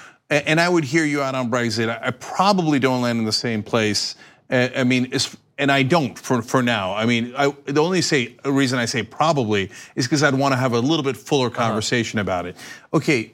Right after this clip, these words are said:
Speaker 1: and, and then as I look at all those other things that you're looking for, uh, fighting corporate power, uh,
Speaker 2: Yeah, but
Speaker 1: and
Speaker 2: I would make that argument. You can make that argument in a, in a, in a right of center way, that you should be pro-markets,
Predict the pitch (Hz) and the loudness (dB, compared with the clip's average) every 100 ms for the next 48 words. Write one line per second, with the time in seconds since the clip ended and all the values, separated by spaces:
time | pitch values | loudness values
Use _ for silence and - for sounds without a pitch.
0 | _ 165 170 185 185 143 160 190 180 185 | _ -2 0 -2 -2 0 0 2 2 0
1 | 160 165 190 196 185 160 156 135 165 180 | 2 2 0 0 -2 -2 -2 -2 -2 -2
2 | 151 160 139 135 139 131 127 120 131 123 | 0 0 0 0 0 0 -2 0 2 2
3 | 113 110 - - _ _ - 135 123 120 | 2 -2 -16 -20 _ _ -2 0 2 0
4 | 117 - - 156 147 120 - 160 156 123 | -4 -10 0 2 2 -2 0 0 0 -4
5 | - 127 151 151 156 156 143 - - 131 | 0 0 2 2 2 0 -4 -12 0 2
6 | 120 117 117 113 110 160 160 123 214 233 | 2 2 2 0 -2 -2 0 2 0 0
7 | 202 220 165 147 185 208 190 120 - - | -2 -2 -2 0 0 0 -4 -4 -8 -16
8 | - 165 220 202 151 139 196 185 143 135 | -10 -4 0 0 0 -2 -2 -2 -2 -2
9 | 151 151 147 147 147 139 135 135 143 156 | -2 0 2 2 0 -2 -2 0 2 0
10 | - 123 147 123 135 190 139 - - - | 0 -6 -6 -4 -2 0 0 -4 -16 -20
11 | _ 147 151 160 135 143 - 156 147 165 | _ -6 -4 -4 -2 -4 0 0 2 2
12 | 208 - - | 0 -4 -10